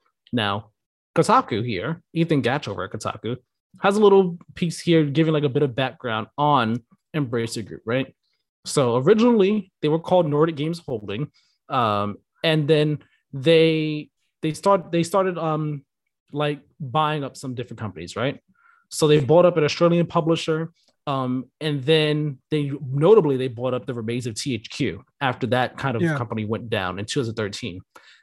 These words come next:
Speaker 1: Then they rebranded themselves as T H Q Nordic. Then,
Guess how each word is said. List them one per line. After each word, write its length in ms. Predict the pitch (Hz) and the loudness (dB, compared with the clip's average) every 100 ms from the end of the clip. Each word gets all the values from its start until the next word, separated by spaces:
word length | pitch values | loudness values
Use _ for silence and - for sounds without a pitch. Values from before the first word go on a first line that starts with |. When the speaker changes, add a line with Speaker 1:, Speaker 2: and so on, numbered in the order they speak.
| _ | _
Speaker 1:
Then 120 | 160 180 | 6 6
they 100 | 180 | 6
rebranded 400 | 175 151 156 151 | 4 4 2 2
themselves 360 | - 147 131 | -2 -4 -4
as 100 | 113 | -8
T 180 | - 131 | -6 -4
H 100 | 120 | -4
Q 180 | - 120 | -4 -4
Nordic. 380 | 117 110 87 - _ _ _ _ - _ - | -2 -4 -8 -18 _ _ _ _ -20 _ -12
Then, 640 | 110 185 220 147 143 | -2 4 4 4 2